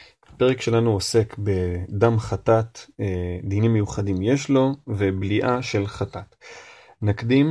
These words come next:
אה, עם שני פסוקים. "כל אשר ייגע בבשרה יקדש,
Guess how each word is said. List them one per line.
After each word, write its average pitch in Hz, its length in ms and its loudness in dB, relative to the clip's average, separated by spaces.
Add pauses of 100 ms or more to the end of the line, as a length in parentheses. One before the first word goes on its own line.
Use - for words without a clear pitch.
(100)
אה, 107 160 -2
עם 101 280 -2
שני 113 220 -2
פסוקים. - 340 -8 (1040)
"כל 156 200 6
אשר 139 340 2
ייגע 113 460 4
בבשרה 104 760 2 (140)
יקדש, 104 800 -4